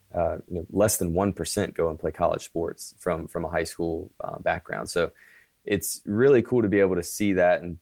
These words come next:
and tell that story. But yeah, I mean, when you think about the introduction to Bryce Kenny, um, it was, it was, uh, something to where I'll never forget rolling up at Campbell University and going on my official visit. Bryce is the one that hosted me, um, him and three of,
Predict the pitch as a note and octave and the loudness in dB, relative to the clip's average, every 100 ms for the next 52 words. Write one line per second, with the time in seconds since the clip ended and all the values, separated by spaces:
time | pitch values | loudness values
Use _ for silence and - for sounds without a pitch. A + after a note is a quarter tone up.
0 | - F2 F#2 F#2 E2+ - G2 G#2+ F#2 F#2 | -10 -8 0 2 2 0 2 4 4 4
1 | A#2+ G2+ F#2 F2+ E2+ F2 - F#2+ F#2+ B2 | 4 4 2 -4 -8 -18 -8 -4 -2 -2
2 | A#2 F#2+ F#2 - - _ _ - F#2 G2 | 0 4 2 2 -8 _ _ -4 0 2
3 | F2 F2+ - F#2 E2 E2+ F2 E2+ - F#2 | 4 2 2 -4 -2 2 2 2 -2 -4
4 | F2 D#2+ E2+ - E2 D#2+ D#2 E2 E2+ D#2 | -2 -4 -10 -10 -6 -6 -4 -2 -2 -4
5 | - - - E2 E2 E2+ E2 - F2 E2 | -10 -16 -14 -8 -2 -2 -2 2 4 4
6 | E2 - - G2 F#2+ G2+ F#2 E2+ F2 F2+ | 2 -2 -6 -2 0 0 0 2 4 4
7 | F#2+ G#2+ G2+ F#2+ E2 G2+ A2+ - - F#2 | 2 2 0 0 4 4 2 -4 -2 0
8 | F#2 F2+ - G2 F#2 F#2 E2+ E2+ F2+ G2 | 2 -2 -4 -2 0 0 0 0 0 0
9 | F#2 F#2 E2 D#2+ - - - _ - - | 2 2 -2 -8 -16 -20 -20 _ -6 0
10 | G2 G2 F#2 F2+ - F#2+ - E2+ F2 F2+ | 2 4 4 2 2 -2 0 0 2 2
11 | - F2 F#2 F2+ E2+ F2 B1+ F#2+ F#2+ - | 4 2 2 -2 -2 -2 0 2 2 0
12 | F2+ F#2+ F#2+ G2 - E2+ E2+ F2 F#2 F2 | -2 0 -2 -6 -6 -4 -2 -2 0 0
13 | F2 F2 E2+ | 0 2 2